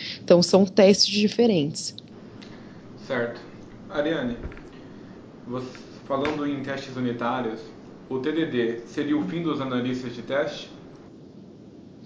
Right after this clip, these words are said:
Speaker 1: De forma alguma, mesmo porque se fosse, eu não estaria aqui falando com você.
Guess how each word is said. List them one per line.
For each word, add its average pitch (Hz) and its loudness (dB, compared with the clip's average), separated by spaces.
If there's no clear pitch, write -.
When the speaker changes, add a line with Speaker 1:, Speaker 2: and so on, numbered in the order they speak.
Speaker 1:
De 175 6
forma 185 8
alguma, 220 10
mesmo 190 8
porque 208 12
se 226 6
fosse, 220 10
eu 233 12
não 220 12
estaria 233 12
aqui 220 8
falando 196 6
com 202 6
você. 196 8